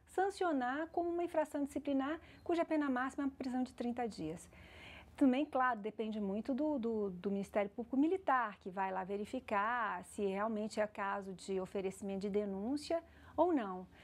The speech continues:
Mas o fato é que, muitas vezes, é, existe um, um, um conflito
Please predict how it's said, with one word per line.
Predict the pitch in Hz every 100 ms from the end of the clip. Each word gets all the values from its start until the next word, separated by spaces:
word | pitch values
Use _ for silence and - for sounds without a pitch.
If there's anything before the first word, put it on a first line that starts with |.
| - -
Mas | 311 370
o | 370
fato | - 339 370 415 381
é | 370
que, | - 277
muitas | 269 320 294 240
vezes, | 214 220 302 311 202 202 -
é, | 226 214 202
existe | 269 277 - 370 440 - - 240 220 -
um, | 254 247 247
um, | 254 247 240 226 - - - -
um | 370
conflito | 403 466 - 330 403 403 214